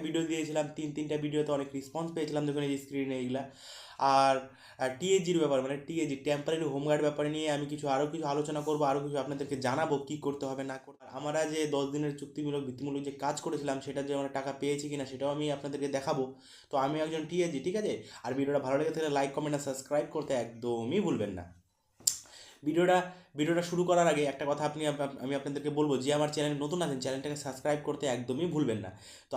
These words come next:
আজকের ভিডিওর টপিকটা হলো, তো আমাদের তো দুর্গা পূজা হয়ে গেছে, ডিউটি আমাদের কমপ্লিট। তো আমাদের এখন কি করতে হবে? আমাদেরকে এখন করতে হবে যে আমাদেরকে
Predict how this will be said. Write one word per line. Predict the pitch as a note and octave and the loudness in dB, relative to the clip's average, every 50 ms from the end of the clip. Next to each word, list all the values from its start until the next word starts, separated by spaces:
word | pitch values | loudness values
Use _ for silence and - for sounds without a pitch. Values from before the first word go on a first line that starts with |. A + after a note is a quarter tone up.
| - C3 | -4 -2
আজকের | C3+ C3+ - - F#3+ F3+ E3 | -4 -4 -2 -2 -2 0 0
ভিডিওর | F3+ E3+ F#3+ F#3 F3 - D#3+ | 2 2 2 2 2 2 2
টপিকটা | C#3+ D3+ F3 E3+ E3+ F3+ E3+ E3+ | 2 2 0 -2 0 2 4 4
হলো, | D#3+ D3+ D3+ D3+ D3+ - - _ _ - | 6 6 4 2 2 -4 -16 _ _ -4
তো | D#3+ D#3+ D3 B2+ C#3 | -2 -2 0 0 0
আমাদের | D3 D#3 E3 E3 F3+ F3 F3 E3+ | 0 2 2 2 0 0 -2 -4
তো | E3+ E3 D3+ | -8 -10 -12
দুর্গা | D3+ - _ - | -14 -18 _ -14
পূজা | C#3+ C#3 C#3 | -10 -6 -4
হয়ে | C#3 C#3 | -2 -2
গেছে, | C#3 C#3+ C#3 - | -2 -2 -2 -2
ডিউটি | C3+ C3 B2+ C3 C3+ B2+ | -2 -4 -2 0 0 0
আমাদের | B2+ C3 C#3 - - | 0 -2 -2 -2 -2
কমপ্লিট। | E3+ D#3 C#3+ - A2+ G2+ G2+ - | -2 -2 -2 -4 -6 -6 -6 -2
তো | B2+ B2 B2+ | -2 -2 0
আমাদের | C#3 C#3+ C#3+ E3 D3 A#2 B2 | 0 0 0 0 0 0 -2
এখন | B2 - - F3+ F3+ F3 | -4 -2 -2 -4 -2 -2
কি | E3+ - A#2+ | -4 -6 -6
করতে | A2+ A2 A2 A2 G#2 | -6 -8 -8 -8 -8
হবে? | G2+ G2 - - - - - - - C3+ | -8 -8 -10 -12 -16 -20 -12 -6 -2 0
আমাদেরকে | D3 E3 E3+ F3+ F3+ F3+ F3+ D#3 D3+ | 2 2 2 2 2 2 2 2 2
এখন | D3+ - F3+ F#3 F3 F3+ | 2 0 -2 -2 0 0
করতে | F3 F3 E3+ F3+ E3+ | 0 2 2 4 4
হবে | E3+ D#3+ D3+ C#3+ C#3+ - - - - - _ - C#3 C#3 C#3 | 4 4 2 0 -2 -4 -14 -20 -20 -20 _ -16 -10 -2 2
যে | D3+ D3+ D3 - - C#3+ | 2 4 4 4 2 2
আমাদেরকে | D3 D#3 D#3+ D#3 E3 D#3+ D#3+ - E3+ D#3+ | 2 2 2 0 0 -2 -4 -2 -2 0